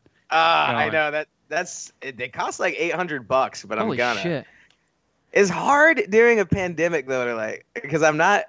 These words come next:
Speaker 1: working or anything, but I'm like, "Fuck, fuck, I think I can still, I'm gonna buy this metal detector." <laughs> You know, I know it's not a good decision, but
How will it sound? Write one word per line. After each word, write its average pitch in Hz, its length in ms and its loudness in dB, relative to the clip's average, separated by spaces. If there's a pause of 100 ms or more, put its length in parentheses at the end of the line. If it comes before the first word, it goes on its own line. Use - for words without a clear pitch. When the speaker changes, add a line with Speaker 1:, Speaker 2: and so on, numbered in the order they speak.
(120)
Speaker 1:
working 143 440 -2
or 180 60 -2
anything, 180 400 -2
but 143 100 2
I'm 135 120 -2
like, 123 260 -4
"Fuck, 147 220 -2 (600)
fuck, 117 200 0
I 117 60 -4
think 226 200 -4
I 165 120 0
can 104 180 -8
still, 101 440 -10
I'm 185 120 -6
gonna 202 120 2
buy 107 180 -4
this 98 180 -12
metal 98 220 -8
detector." - 580 0
<laughs> 180 340 2
You 180 160 -2
know, 185 120 -2
I 160 100 -4
know 185 200 2
it's 165 140 -2
not 156 160 2
a 147 60 -2
good 139 260 -6
decision, 107 500 -10
but 104 260 -8